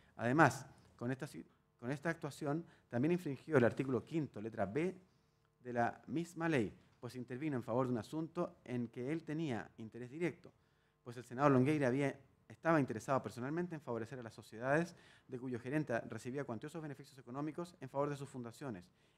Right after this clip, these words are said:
y para el financiamiento de actividades políticas propias de, o de su sector mediante la facilitación de boletas ideológicamente falsas. En efecto, en el correo electrónico de fecha once de agosto del dos mil diez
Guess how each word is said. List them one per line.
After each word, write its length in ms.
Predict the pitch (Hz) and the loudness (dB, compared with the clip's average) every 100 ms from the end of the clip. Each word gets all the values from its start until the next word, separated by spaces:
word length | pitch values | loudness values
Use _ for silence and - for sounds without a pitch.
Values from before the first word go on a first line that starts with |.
| - | -16
y 60 | |
para 160 | 135 143 | -8 -6
el 40 | |
financiamiento 520 | 139 156 156 147 151 139 | -4 -4 -4 -4 -4 -4
de 60 | |
actividades 260 | 120 135 135 | -6 -6 -8
políticas 400 | 113 131 123 113 | -10 -10 -12 -16
propias 440 | - 147 147 165 - _ _ | -4 -2 0 -2 -6 _ _
de, 120 | 113 110 - | -20 -18 -12
o 80 | |
de 60 | 139 | -12
su 120 | 127 | -10
sector 400 | 127 135 165 180 180 - - - | -16 -2 2 2 0 -16 -20 -8
mediante 280 | 131 143 131 | -2 0 -2
la 80 | |
facilitación 600 | 123 165 156 - 135 151 | -2 -2 -2 -4 -4 -4
de 80 | 147 | -4
boletas 380 | 120 131 143 139 | -2 -2 -2 -4
ideológicamente 600 | 120 117 123 120 120 113 | -4 -6 -6 -4 -4 -4
falsas. 380 | - 78 - - _ _ _ _ _ _ _ _ _ _ _ _ _ _ _ _ _ | -8 -10 -10 -18 _ _ _ _ _ _ _ _ _ _ _ _ _ _ _ _ _
En 80 | 151 | -2
efecto, 500 | 156 190 185 110 120 - - | 8 8 8 2 0 -4 -4
en 100 | 127 | -2
el 80 | |
correo 260 | 127 139 170 | 0 2 6
electrónico 460 | 175 180 170 135 117 | 4 4 0 0 -2
de 60 | |
fecha 340 | 117 156 - 110 | -2 -6 -4 -2
once 360 | 147 175 180 175 | 2 0 0 -6
de 300 | 156 151 156 | -4 -6 -4
agosto 600 | 123 127 147 143 - 110 | -4 -4 -4 -6 -8 -12
del 160 | 104 104 | -10 -12
dos 100 | 107 | -12
mil 160 | 127 | -12
diez 340 | 127 143 175 | -10 -8 -8